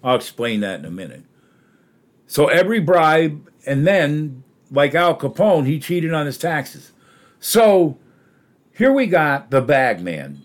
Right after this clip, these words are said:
So in, you know, <laughs> criminal law terms or whatever, mafia <laughs> stuff, or even drug dealers, to be honest with you. Anyways, the bag man is the guy or girl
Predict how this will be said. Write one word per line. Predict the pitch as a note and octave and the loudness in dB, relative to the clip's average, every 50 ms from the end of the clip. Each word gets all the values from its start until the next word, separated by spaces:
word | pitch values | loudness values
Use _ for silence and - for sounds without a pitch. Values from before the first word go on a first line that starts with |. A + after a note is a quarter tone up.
| _ _ | _ _
So | - - E3 D#3 D#3 D#3+ D#3 | -4 0 2 2 4 2 2
in, | F3+ - D#3 D3 D3 C#3+ C#3+ C3+ A#2+ G#2+ - _ _ _ _ _ _ - | 0 -2 -2 -2 -2 -2 -2 -2 -4 -6 -10 _ _ _ _ _ _ -4
you | D3 D3+ | -2 0
know, | C#3+ C3+ B2+ B2+ C3 B2+ - - - | 2 2 2 2 2 0 -2 -6 -6
<laughs> | - - - G3+ - - - - - _ _ - _ _ _ _ _ _ _ _ _ | -4 -2 -2 -2 -4 -4 -8 -14 -20 _ _ -20 _ _ _ _ _ _ _ _ _
criminal | - - G#3 A3 A3 G#3+ F#3+ E3+ | -2 2 2 4 4 4 2 2
law | D#3+ D#3 D#3+ E3+ E3+ D#3+ | 2 4 4 4 4 4
terms | D#3 - - D3 D3+ C#3+ C#3 C3 - | 2 0 -2 -2 0 0 0 -2 -2
or | B2 A#2+ | -4 -4
whatever, | A#2+ B2+ B2+ C3 C#3+ D3 C#3 B2+ B2 B2 B2 A#2+ A2+ G2+ G2 G2+ | -2 0 0 2 2 2 2 2 0 0 0 -2 -4 -6 -8 -10
mafia | G#2 A2+ A2+ C3+ D3 D#3 D3 - - A2+ A2 A2+ G#2+ | -8 -6 -2 0 0 0 0 -2 -2 -2 -2 -2 -2
<laughs> | |
stuff, | - - - - D3+ C#3+ - - - _ _ - - _ _ _ _ _ | -4 -6 -6 -4 -2 -2 -2 -4 -8 _ _ -20 -20 _ _ _ _ _
or | - C#3 D#3 F3 | 0 2 4 4
even | G#3 A3 G#3 G3+ F3+ C#3 | 4 2 0 0 -2 -2
drug | A2 B2+ D3+ - - A3+ F3+ | -2 0 2 2 2 2 0
dealers, | D#3 B2 A2 G2+ G2 F#2+ G2 F#2+ - - _ _ _ | -2 -2 -2 -2 -2 -2 -4 -6 -8 -14 _ _ _
to | - A#2 | -14 -10
be | G2 G#2 A2+ B2 | -8 -6 -4 -2
honest | C3+ D3+ F3 F3 D3 A#2+ - - | -2 -2 -2 -2 -4 -6 -8 -6
with | A2+ A2 G#2+ | -6 -6 -4
you. | A2+ A#2 | -6 -6
Anyways, | - - A#3+ B3+ B3+ G#3+ F3 F3+ F3 D#3+ - | -4 -2 -2 0 0 2 2 2 2 2 0
the | - D#3 | -2 -4
bag | - A2 - G3+ A#3+ B3+ B3+ F#3 | -4 -2 0 0 0 0 -2 -2
man | D3+ D#3+ E3 E3 D#3+ D#3 | -2 -2 -2 -2 -2 -2
is | D3 B2+ G#2+ | -4 -6 -6
the | A2+ A#2+ | -6 -6
guy | G#2+ G2+ B2+ C3 C3+ C3 C3+ C3+ C3+ C3+ C3+ D#3 | -4 -2 0 0 2 2 2 2 2 2 0 0
or | G2+ A#2 B2+ D3 F3 F3 D#3 C3 B2 A2+ _ | 2 4 4 4 4 2 0 -4 -12 -14 _
girl | A#2+ B2+ C3 C3 B2+ C3 B2+ B2+ B2 B2 | -2 0 2 4 6 6 6 4 2 -4